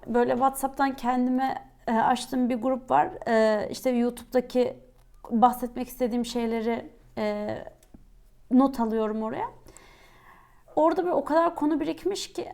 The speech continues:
ama ben bu konunun içinden çıkamıyorum. Bu arada Dişi Domuz diye bir kitap okudum arkadaşlar. Birkaç gün sonra onun videosunu çekeceğim. Okumak isteyenler okusun, yüz on sayfa zaten. Çünkü bayağı spoiler içerecek.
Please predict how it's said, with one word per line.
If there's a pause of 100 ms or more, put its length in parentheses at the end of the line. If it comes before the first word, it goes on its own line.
(140)
ama
ben
bu
konunun
içinden
çıkamıyorum.
Bu
arada
Dişi
Domuz
diye
bir
kitap
okudum
arkadaşlar. (440)
Birkaç
gün
sonra
onun
videosunu
çekeceğim. (340)
Okumak
isteyenler
okusun,
yüz
on
sayfa
zaten.
Çünkü
bayağı
spoiler
içerecek.